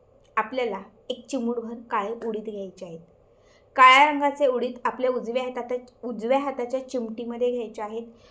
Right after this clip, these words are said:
आपल्या संपूर्ण घराला हे काळे उडीद स्पर्श करायचे आहेत. संपूर्ण घराला म्हणजे घराच्या आतमध्ये ज्या चार दिशा असतात, चार कोपरे असतात, ज्या भिंती असतात, तर त्या भिंतींना असे सगळ्या ठिकाणी ते स्पर्श करा, जेणेकरून त्या काळ्या उडदांमध्ये घरात साठलेली नकारात्मकता, अवलक्ष्मी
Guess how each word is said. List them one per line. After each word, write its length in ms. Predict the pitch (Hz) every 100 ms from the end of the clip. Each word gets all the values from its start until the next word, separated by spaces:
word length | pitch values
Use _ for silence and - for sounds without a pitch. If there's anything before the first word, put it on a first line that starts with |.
| -
आपल्या 260 | 202 233 262
संपूर्ण 640 | 254 233 220 220 233 247
घराला 420 | 247 233 226 226 220
हे 180 | 226
काळे 320 | 233 220 196 226
उडीद 320 | 220 240 233
स्पर्श 400 | - 214 202 220
करायचे 440 | 214 190 170 175
आहेत. 120 | 165 -
संपूर्ण 500 | 262 262 294 311 302
घराला 300 | 285 277 285
म्हणजे 320 | 262 269 285 -
घराच्या 360 | 220 247 247 247
आतमध्ये 280 | 247 240
ज्या 240 | 233 233 233
चार 240 | 269 269
दिशा 280 | 254 247 233
असतात, 240 | 226 196 196 -
चार 200 | 226 247
कोपरे 360 | 285 285 -
असतात, 240 | 226 - 185
ज्या 100 | 214
भिंती 380 | 208 226 247 294
असतात, 280 | 247 - 180 - - - -
तर 60 | 269
त्या 120 | 294
भिंतींना 440 | 285 285 277 302 294
असे 200 | 285 294
सगळ्या 320 | 285 262 269
ठिकाणी 360 | 269 269 254
ते 140 | 262 285
स्पर्श 480 | - 269 240 247 254
करा, 280 | 233 170 - 185
जेणेकरून 460 | 226 240 269 269
त्या 100 | 269
काळ्या 300 | 269 208 214
उडदांमध्ये 560 | 262 247 233 233 226 226
घरात 260 | 220 240
साठलेली 520 | 247 - 214 - 240 269
नकारात्मकता, 800 | 254 - 208 233 254 254 -
अवलक्ष्मी 720 | 254 202 208 220 - 247 277